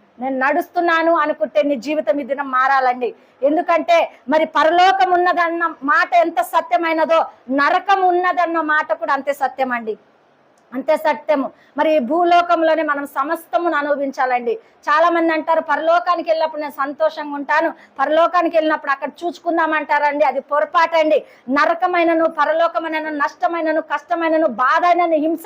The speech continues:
అయినను ఈ భూలోకంలో అనుభవించే వెళ్ళాలండి. హల్లెలూయా. అనుభవించకుండా ఎవరు వెళ్ళరండి. ఎటువంటి వారైనా సరే,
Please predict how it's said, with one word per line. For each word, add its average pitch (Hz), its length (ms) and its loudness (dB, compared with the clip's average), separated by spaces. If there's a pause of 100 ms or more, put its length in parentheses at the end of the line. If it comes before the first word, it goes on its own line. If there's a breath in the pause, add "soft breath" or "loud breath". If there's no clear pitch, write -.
అయినను 370 400 4 (320 soft breath)
ఈ 277 80 -2
భూలోకంలో 349 680 2
అనుభవించే 311 600 0
వెళ్ళాలండి. 254 580 0
హల్లెలూయా. 285 760 2 (260 loud breath)
అనుభవించకుండా 330 680 0
ఎవరు 302 400 2
వెళ్ళరండి. 302 680 0 (240 soft breath)
ఎటువంటి 381 560 0
వారైనా 370 680 2
సరే, 349 460 0